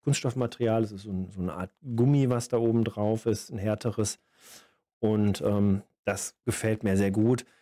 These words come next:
Allerdings ist der Zeitaufwand, ähm, ja, das anzubringen, nicht ganz so ohne. Und tatsächlich ist ja an der Seite dieses Polster mit Klett ja befestigt, wie ihr in dem Video gesehen habt,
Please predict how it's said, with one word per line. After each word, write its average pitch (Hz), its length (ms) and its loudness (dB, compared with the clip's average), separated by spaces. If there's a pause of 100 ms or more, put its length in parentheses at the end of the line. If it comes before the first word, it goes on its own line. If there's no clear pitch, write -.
(140)
Allerdings 117 400 0
ist 110 120 0
der 98 120 -2
Zeitaufwand, 127 960 0
ähm, 113 540 2
ja, 110 180 0
das 98 140 0
anzubringen, 120 720 0 (340)
nicht 117 180 -2
ganz 110 220 0
so 98 140 0
ohne. 92 420 2
Und 98 320 0 (480)
tatsächlich 120 720 -2 (600)
ist - 180 0
ja 131 140 2
an 110 80 2
der 101 100 2
Seite 110 400 0
dieses 131 220 2
Polster 131 460 0
mit 98 200 0
Klett 131 300 -2
ja 151 80 2
befestigt, 139 680 -2
wie 127 80 2
ihr 123 60 2
in 120 80 4
dem 117 140 4
Video 131 220 2
gesehen 113 460 2
habt, 113 360 -4